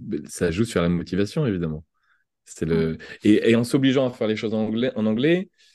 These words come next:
Speaker 1: alors au début, il faut trouver de la motivation parce que c'est dur, ça demande des efforts, mais ensuite, l'activité elle-même nourrit la motivation.
Speaker 2: Mhm.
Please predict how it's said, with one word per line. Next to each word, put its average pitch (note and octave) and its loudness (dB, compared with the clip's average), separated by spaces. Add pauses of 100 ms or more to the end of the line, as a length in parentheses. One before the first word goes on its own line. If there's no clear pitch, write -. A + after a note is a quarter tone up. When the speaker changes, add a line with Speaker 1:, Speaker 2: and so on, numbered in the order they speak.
(200)
Speaker 1:
alors G2 -2
au A#2+ 4
début, C3 0
il C3 -6
faut D#3+ -2
trouver C#3 -2
de B2+ 0
la B2 2
motivation A#2 -2 (320)
parce - -16
que F#2+ -6
c'est F#2 -2
dur, F2+ -2
ça F2 -6
demande E2 -2
des E2 -2
efforts, B2+ 2 (400)
mais F#2 0
ensuite, G#2+ -2
l'activité B2 0
elle-même A#2+ 4
nourrit A#2+ 2
la A2+ 2
motivation. G2+ -4 (540)
Speaker 2:
Mhm. A3 -4